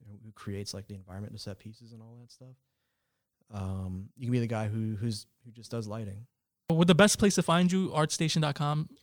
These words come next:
Speaker 2: forward slash Tyler underscore Gutierrez?
Speaker 1: You'll, you'll find just about everything I've ever did on ArtStation. On, uh, yeah,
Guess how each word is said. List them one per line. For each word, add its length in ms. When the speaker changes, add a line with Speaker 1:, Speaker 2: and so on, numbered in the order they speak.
Speaker 2:
forward 180
slash 320
Tyler 300
underscore 640
Gutierrez? 460
Speaker 1:
You'll, 60
you'll 100
find 420
just 240
about 240
everything 340
I've 120
ever 160
did 260
on 160
ArtStation. 720
On, 400
uh, 460
yeah, 220